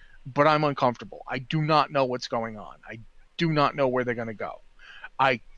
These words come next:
feel like I see some trends, and there's certain things that could happen, but I'll just say it. I'm terrified they're gonna kill Bane on me.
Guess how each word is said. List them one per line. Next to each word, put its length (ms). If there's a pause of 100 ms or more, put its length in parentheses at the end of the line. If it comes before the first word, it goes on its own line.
(200)
feel 200
like 220
I 100
see 300
some 240
trends, 840
and 140
there's 140
certain 260
things 220
that 200
could 280
happen, 500 (540)
but 340 (440)
I'll 120
just 200
say 180
it. 140 (140)
I'm 140
terrified 480
they're 80
gonna 160
kill 200
Bane 240
on 220
me. 180